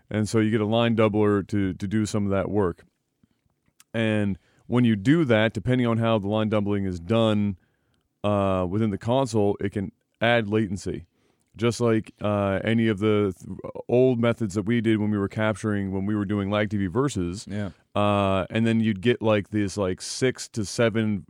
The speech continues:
Speaker 1: frames
Speaker 2: Yeah.
Speaker 1: of latency where older games where you can't really afford seven frames of latency without it just devolving into a shit show, uh, becomes difficult. PlayStation two and one will be their biggest hurdle,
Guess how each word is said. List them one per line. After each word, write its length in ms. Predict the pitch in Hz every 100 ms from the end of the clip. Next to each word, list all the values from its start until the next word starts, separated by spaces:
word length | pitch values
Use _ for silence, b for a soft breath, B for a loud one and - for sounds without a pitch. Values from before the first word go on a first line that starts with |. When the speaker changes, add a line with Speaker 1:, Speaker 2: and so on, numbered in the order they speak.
| _ _
Speaker 1:
frames 720 | - 113 110 107 101 - - _ _ _ _
Speaker 2:
Yeah. 160 | 120 101
Speaker 1:
of 160 | 104
latency 500 | 113 131 120 113 110
where 380 | 101 107 107 104 -
older 420 | 113 120 117 113
games 380 | 113 117 117 101
where 100 | 107
you 260 | 101 92 - _ _ _ _ _ -
can't 260 | 202 247
really 200 | 214 220
afford 500 | 185 - 202 208 165
seven 340 | - 160 147 151
frames 360 | - 151 143
of 100 | 123
latency 500 | 147 170 151 127 135
without 380 | 123 123 131 131
it 120 | 123
just 200 | 107 120 101 101 98 90 _ -
devolving 520 | 123 135 143 139 135
into 260 | 135 127 117
a 40 |
shit 240 | - 156
show, 400 | - 117 107 98 b b b b -
uh, 240 | 113 110
becomes 320 | 95 113 117 101
difficult. 560 | 127 117 110 98 98 - _ _ _ _ _ _ _ _
PlayStation 600 | 143 185 185 185 165 151 -
two 520 | 147 147 127 117 92 82 _ _ _ _ _ _ _ -
and 220 | 110 104
one 420 | 117 117 101 92
will 140 | 104
be 160 | 98 110
their 180 | 98 101
biggest 440 | 85 113 110 104
hurdle, 480 | - 98 80 80 -